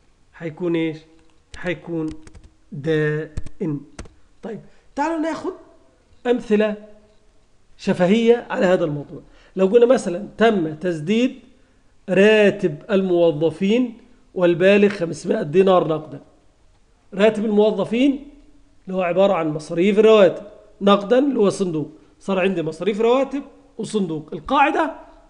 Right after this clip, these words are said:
مصاريف الرواتب مدين، يبقى الصندوق دائن. طب ناخد مثال آخر، تم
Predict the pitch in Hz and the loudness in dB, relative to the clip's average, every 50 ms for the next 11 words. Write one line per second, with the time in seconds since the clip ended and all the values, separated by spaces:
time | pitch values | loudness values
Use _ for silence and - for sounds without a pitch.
0 | _ - 196 160 - 202 202 214 185 202 196 196 196 196 196 185 190 196 190 196 | _ -10 -10 -6 -2 0 0 2 2 4 4 4 6 6 4 4 2 0 -2 -2
1 | - - - 180 180 160 196 220 233 247 226 202 - - - - _ - 202 180 | -4 -8 -4 -4 -2 -2 0 0 0 -2 -4 -6 -10 -20 -20 -18 _ -8 -6 -4
2 | 165 185 - - 190 180 175 180 185 160 147 180 170 147 143 147 - - _ - | -2 -2 -2 -2 -2 -2 0 -2 -2 -2 -2 -2 -2 -2 -4 -6 -12 -20 _ -20
3 | 165 156 165 185 185 - 185 190 190 151 170 196 196 196 196 180 - - 151 - | -14 -10 -8 -6 -6 -6 -8 -8 -8 -8 -6 -4 -2 -2 -2 -2 -4 -8 -16 -18
4 | - _ _ _ _ _ _ _ _ _ _ _ _ _ - 202 208 208 190 170 | -20 _ _ _ _ _ _ _ _ _ _ _ _ _ 4 6 6 6 4 2
5 | 151 147 | 0 -4